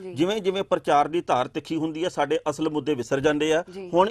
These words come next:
Speaker 2: ਇਹ ਮੁੱਦੇ ਸਾਨੂੰ ਤੇਈ ਮਈ ਤੋਂ ਬਾਅਦ ਚੇਤੇ ਆਉਣੇ ਆ।
Speaker 1: ਜੀ।
Speaker 2: ਉਦੋਂ ਸਾਡੇ ਪਿੰਡ ਪੱਲੇ ਕੱਖ ਨਹੀਂ ਹੋਣਾ।
Speaker 1: ਜੀ।
Speaker 2: ਫਿਰ ਪੰਜ ਵਾਰੀ ਅਸੀਂ ਕਵਾਂਗੇ ਅਸੀਂ ਲੁੱਟੇ ਗਏ ਜੀ, ਸਾਡੇ ਉਮੀਦਵਾਰ ਨਹੀਂ ਚੰਗੇ ਜੀ, ਫਿਰ ਆਹ ਗਲਤੀ
Speaker 1: ਹੂੰ,
Speaker 2: ਹੋ ਗਈ,
Speaker 1: ਹੂੰ,
Speaker 2: ਉਹ ਗਲਤੀ ਹੋ ਗਈ। ਜਿਹੜੇ ਵੇਲੇ ਸੋਚਣ ਦੀ ਲੋੜ ਹੁੰਦੀ ਆ, ਉਹ ਅਸੀਂ ਸੋਚਦੇ ਨਹੀਂ।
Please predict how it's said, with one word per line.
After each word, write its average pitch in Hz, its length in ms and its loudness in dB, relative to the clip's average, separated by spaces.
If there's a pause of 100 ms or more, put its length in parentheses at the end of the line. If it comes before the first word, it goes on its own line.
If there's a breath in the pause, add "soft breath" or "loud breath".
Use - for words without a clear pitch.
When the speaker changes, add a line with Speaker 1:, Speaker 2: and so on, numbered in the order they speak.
Speaker 2:
ਇਹ 220 120 4
ਮੁੱਦੇ 175 300 0
ਸਾਨੂੰ 196 280 2
ਤੇਈ 208 300 2
ਮਈ 202 180 -2
ਤੋਂ 196 140 0
ਬਾਅਦ 190 180 6
ਚੇਤੇ 196 300 -2
ਆਉਣੇ 131 260 0
ਆ। 107 80 -8 (180)
Speaker 1:
ਜੀ। 185 100 -4
Speaker 2:
ਉਦੋਂ 220 180 8
ਸਾਡੇ 208 220 4
ਪਿੰਡ 147 180 2
ਪੱਲੇ 151 200 2
ਕੱਖ 151 200 -2
ਨਹੀਂ 170 120 0
ਹੋਣਾ। 170 220 2 (200)
Speaker 1:
ਜੀ। 175 100 -12
Speaker 2:
ਫਿਰ 202 140 6
ਪੰਜ 185 280 4
ਵਾਰੀ 202 200 2
ਅਸੀਂ 180 160 -2
ਕਵਾਂਗੇ 185 320 0
ਅਸੀਂ 170 160 -4
ਲੁੱਟੇ 170 320 0
ਗਏ 165 220 4
ਜੀ, 165 140 -6
ਸਾਡੇ 160 260 2
ਉਮੀਦਵਾਰ 160 520 2
ਨਹੀਂ 160 120 -4
ਚੰਗੇ 165 300 0
ਜੀ, 156 140 -4
ਫਿਰ 170 260 -2
ਆਹ 185 140 4
ਗਲਤੀ 175 340 0
Speaker 1:
ਹੂੰ, 160 80 -4
Speaker 2:
ਹੋ 165 60 0
ਗਈ, 160 140 0
Speaker 1:
ਹੂੰ, 160 80 8
Speaker 2:
ਉਹ 202 60 6
ਗਲਤੀ 175 280 2
ਹੋ 151 140 0
ਗਈ। 151 240 -6 (300 soft breath)
ਜਿਹੜੇ 190 320 2
ਵੇਲੇ 180 240 0
ਸੋਚਣ 160 400 -2
ਦੀ 180 120 -6
ਲੋੜ 160 200 0
ਹੁੰਦੀ 147 300 -4
ਆ, 175 80 4 (100)
ਉਹ 160 140 2
ਅਸੀਂ 151 140 -4
ਸੋਚਦੇ 147 440 -2
ਨਹੀਂ। 170 220 -2